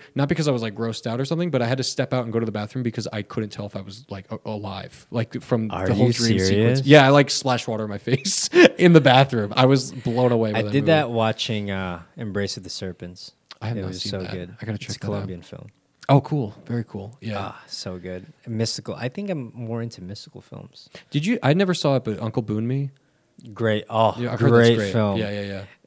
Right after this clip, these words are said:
Speaker 2: Well, he, the director is, uh, he makes a lot of really slow
Speaker 1: Mm, very
Speaker 2: films.
Speaker 1: slow.
Speaker 2: But
Speaker 1: Yeah.
Speaker 2: it's like,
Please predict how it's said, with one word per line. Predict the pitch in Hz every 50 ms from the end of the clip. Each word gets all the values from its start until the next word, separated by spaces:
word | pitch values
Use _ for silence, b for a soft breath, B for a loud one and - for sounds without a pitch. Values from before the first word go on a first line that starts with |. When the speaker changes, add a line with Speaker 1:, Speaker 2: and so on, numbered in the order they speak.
| _ _ _
Speaker 2:
Well, | 127 117
he, | 95 127 135 135 - _ _ _ _ _ _
the | 127 123 120
director | 113 120 120 117 120 117 - - 107 98 90
is, | 87 95 90 - -
uh, | 95 90 87 90
he | 95 104
makes | 120 123 120 117 - -
a | 92
lot | 87 82 67 65 57 65 67 62
of | 65 78 107 - _
really | - 73 71 67 64 64 -
slow | - - - - - - - - 67 62 62 60 58 50 62 60 64 - - -
Speaker 1:
Mm, | - 95 - - 87
very | 92 101 101 101
Speaker 2:
films. |
Speaker 1:
slow. | - - 107 104 104 107 107 _ -
Speaker 2:
But | - 104 98 101
Speaker 1:
Yeah. | 107
Speaker 2:
it's | 113 - - - -
like, | 135 123 123 110 - -